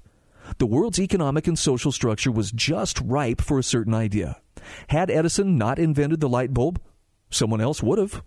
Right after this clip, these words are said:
roughly at the same time, and history as we knew it would have transpired pretty much the same." Now, an idea whose time has come is too powerful to be prevented by any countercultural move or any politician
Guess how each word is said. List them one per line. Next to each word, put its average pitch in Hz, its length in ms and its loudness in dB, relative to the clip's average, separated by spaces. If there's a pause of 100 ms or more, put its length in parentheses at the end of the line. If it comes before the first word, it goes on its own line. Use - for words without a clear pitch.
(200)
roughly 131 320 0
at 147 80 -2
the 160 60 0
same 160 260 0
time, 214 340 -2 (280)
and 135 140 2
history 208 360 2
as 175 140 2
we 185 100 2
knew 175 200 4
it 120 100 0
would 135 180 0
have 202 80 -2
transpired 120 640 0 (220)
pretty 110 220 0
much 113 240 -2
the 127 80 0
same." 123 440 -2 (2250)
Now, 131 180 0
an 135 100 -4
idea 185 460 2
whose 131 200 0
time 185 360 0
has 127 180 0
come 104 380 -2 (360)
is 123 220 2
too - 280 0
powerful 147 460 2
to 143 80 -4
be 131 140 0
prevented 139 600 0 (320)
by 82 140 -2
any 120 180 0
countercultural 147 800 0
move 131 360 2
or 110 160 2
any 127 120 2
politician 117 640 0